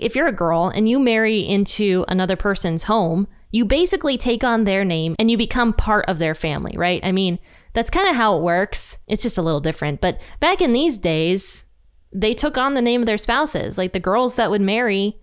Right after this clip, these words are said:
into their, their new husband's household and they'd integrate into that family, they'd become part of that family.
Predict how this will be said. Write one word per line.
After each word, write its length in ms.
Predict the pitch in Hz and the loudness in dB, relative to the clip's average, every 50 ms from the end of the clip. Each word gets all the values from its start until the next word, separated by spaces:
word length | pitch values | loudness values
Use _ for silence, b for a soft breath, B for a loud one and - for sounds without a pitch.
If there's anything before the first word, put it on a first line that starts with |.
| - _ _ _ _ _ | -20 _ _ _ _ _
into 320 | - 226 233 233 - 254 214 | 0 0 0 0 0 0 0
their, 520 | 214 202 190 196 190 190 180 - - - - _ _ _ _ - | 2 2 2 2 2 0 -2 -4 -6 -14 -20 _ _ _ _ -12
their 520 | 190 180 - 202 185 180 180 175 170 170 | -8 -4 0 0 2 2 2 2 0 0
new 260 | 170 - 196 208 202 | 0 0 2 2 2
husband's 380 | 180 202 202 - - 170 160 - | 2 0 0 -2 -2 -4 -2 -2
household 520 | 202 214 262 - - 185 160 170 190 214 b b b b b b - | -2 -2 -2 -2 0 0 0 0 -2 -4 b b b b b b -2
and 120 | 208 214 | 0 2
they'd 240 | 226 240 240 - - - | 2 2 0 -2 -4 -2
integrate 480 | 214 262 302 320 214 202 214 196 - | -2 0 0 0 -2 0 -2 -2 0
into 180 | - 175 202 196 | -2 -2 0 0
that 200 | 175 170 - - | 0 0 0 0
family, 360 | - 226 247 254 226 190 180 | 0 0 0 2 2 0 0
they'd 180 | 175 190 190 170 | 0 0 -2 -2
become 440 | 190 175 - - 190 202 208 214 208 | -4 -6 -6 -4 -2 0 0 0 0
part 320 | - - 202 190 190 - - | 0 0 0 0 -2 -2 -2
of 120 | 170 151 | -4 -4
that 200 | 160 151 147 - | -4 -4 -6 -6
family. 500 | - - 269 320 330 269 - - - - | -4 -2 -2 0 0 -2 -2 -6 -8 -12